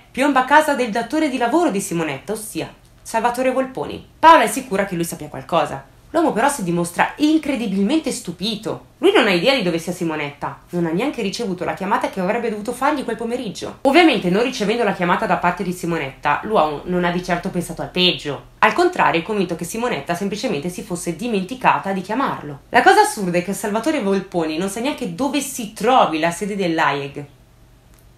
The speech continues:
Il punto è che ci ha mandato lui Simonetta a lavorare in quella cavolo di azienda. Ma questa cosa non dura molto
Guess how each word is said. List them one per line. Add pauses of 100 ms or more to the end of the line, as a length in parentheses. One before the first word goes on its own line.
(320)
Il
punto
è
che (840)
ci
ha
mandato
lui
Simonetta
a
lavorare
in
quella
cavolo
di
azienda. (180)
Ma
questa
cosa
non
dura
molto